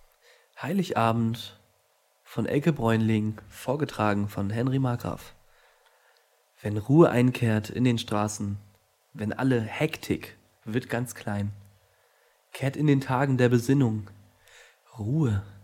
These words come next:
in die Herzen ein. Wenn Menschen sich die Hände geben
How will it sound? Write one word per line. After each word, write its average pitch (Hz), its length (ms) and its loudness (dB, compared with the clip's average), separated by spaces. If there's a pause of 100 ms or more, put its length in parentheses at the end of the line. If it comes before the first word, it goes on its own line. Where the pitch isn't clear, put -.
(160)
in 113 160 -6
die 113 100 -6
Herzen 120 420 -8
ein. 107 260 -10 (1300)
Wenn 151 160 2
Menschen 165 360 2
sich 127 360 -2
die 120 120 -2
Hände 117 300 0
geben 104 440 2